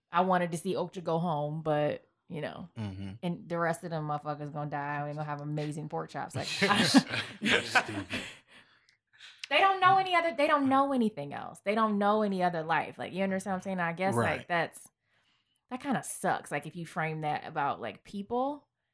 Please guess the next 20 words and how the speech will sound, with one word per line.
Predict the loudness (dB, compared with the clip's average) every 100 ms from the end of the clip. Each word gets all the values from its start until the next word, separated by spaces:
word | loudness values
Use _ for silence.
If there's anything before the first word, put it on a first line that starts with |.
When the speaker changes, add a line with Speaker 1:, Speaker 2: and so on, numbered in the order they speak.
| _ _ _ -4
Speaker 1:
but | -2 0
they | 2
don't, | 2 2 -4
they | -6 -2
don't | -2 -2 0
know | 0 2
anything | 0 -2 -10 -12 -10
else. | -10 -10
Their | 0 2
existence | 2 -2 -4 -4 -6 -8
is | -8
shitty | -6 -4 -2 -4 -4
from | -4 -4
beginning | -4 -4 -4 -6
to | -10 -8
end, | -6 -4 -6 -6
whereas | -6 -4 -6 -8
Okja | -10 -8 -6 -6 -8
had | -10 -10 -8
something | -10 -8 -10 -8